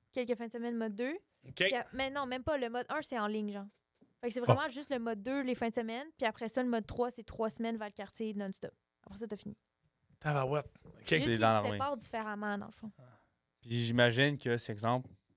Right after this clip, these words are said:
Speaker 3: guerre éclate,
Speaker 2: <laughs> J'allais
Speaker 3: c'est
Speaker 2: là.
Speaker 3: temps plein,
Speaker 1: <laughs> Ouais.
Speaker 3: après ça, réserviste,
Speaker 1: Ouais.
Speaker 3: ensuite, conscription ou, euh,
Speaker 1: Vétéran, sûrement, je sais pas.
Speaker 3: vétéran, ouais, je sais pas c'est
Speaker 2: Est-ce
Speaker 3: quoi
Speaker 2: qu'il, est-ce
Speaker 3: l'ordre.
Speaker 2: qu'il passe absolument, c'est, c'est, ah mon Dieu, c'est extrêmement intéressant comme sujet, là.
Speaker 1: <laughs>
Speaker 2: Moi, le prof d'U S en ce moment, il capote,
Speaker 1: Et
Speaker 2: là.
Speaker 1: ouais.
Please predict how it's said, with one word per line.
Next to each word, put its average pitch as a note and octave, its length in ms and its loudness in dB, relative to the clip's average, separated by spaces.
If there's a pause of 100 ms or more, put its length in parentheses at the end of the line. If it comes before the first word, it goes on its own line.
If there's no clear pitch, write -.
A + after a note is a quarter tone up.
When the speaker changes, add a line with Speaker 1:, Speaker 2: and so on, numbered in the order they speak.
(680)
Speaker 3:
guerre G#2+ 280 4
éclate, A2 380 4 (100)
Speaker 2:
<laughs> - 160 -8
J'allais B2+ 320 6
Speaker 3:
c'est A#2+ 100 2
Speaker 2:
là. C3 60 6
Speaker 3:
temps A2 220 8
plein, A#2+ 460 8
Speaker 1:
<laughs> - 80 -20
Ouais. G#3+ 120 -4 (300)
Speaker 3:
après A2+ 180 0
ça, B2 140 4
réserviste, A2+ 800 2
Speaker 1:
Ouais. - 80 -20 (260)
Speaker 3:
ensuite, A#2+ 420 2 (480)
conscription G#2+ 720 -4
ou, G2 260 -10
euh, F#2+ 100 -20 (960)
Speaker 1:
Vétéran, G#3+ 400 -2
sûrement, A3+ 300 -10
je B3 140 -16
sais A3+ 160 -14
pas. G3+ 100 -14
Speaker 3:
vétéran, G2 460 0
ouais, G2+ 200 -4
je G2+ 60 -4
sais - 120 -8
pas G#2+ 100 0
c'est - 100 2
Speaker 2:
Est-ce D3+ 80 4
Speaker 3:
quoi G3+ 80 6
Speaker 2:
qu'il, F3+ 80 4
est-ce - 120 4
Speaker 3:
l'ordre. B2+ 40 0
Speaker 2:
qu'il D#3+ 120 4
passe G3 340 6
absolument, D#3 600 4
c'est, A#2 200 -6
c'est, - 320 0
ah A#2+ 100 2
mon B2 140 -2
Dieu, C3+ 100 -2
c'est B2+ 140 -2
extrêmement C#3+ 300 4
intéressant C#3 400 4
comme B2 100 2
sujet, B2 300 4
là. A2+ 80 -2
Speaker 1:
<laughs> - 200 0
Speaker 2:
Moi, D#3+ 100 4
le - 60 2
prof D#3+ 240 6
d'U C#3+ 160 4
S F3 160 4
en D3 80 4
ce - 100 -2
moment, C3+ 180 2
il C#3 80 0
capote, B2 280 2
Speaker 1:
Et C3 60 2
Speaker 2:
là. C4 60 4
Speaker 1:
ouais. D#4+ 300 -2